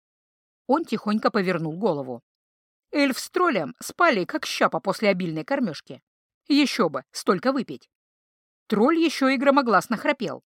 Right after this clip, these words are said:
Как только сам от такого звука не просыпается.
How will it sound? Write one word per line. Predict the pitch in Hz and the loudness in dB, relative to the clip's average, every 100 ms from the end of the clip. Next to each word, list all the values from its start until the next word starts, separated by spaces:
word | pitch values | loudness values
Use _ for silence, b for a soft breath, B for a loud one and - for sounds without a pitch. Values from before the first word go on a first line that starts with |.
| _ _ _ _ _ - | _ _ _ _ _ -2
Как | 339 - | 0 4
только | 320 330 277 | 2 4 2
сам | 302 196 190 | 2 4 2
от | - | 0
такого | 208 254 240 | 0 2 2
звука | 226 294 233 | 2 0 0
не | 185 | 0
просыпается. | 196 226 302 226 156 - - | 0 -2 0 0 0 -6 -14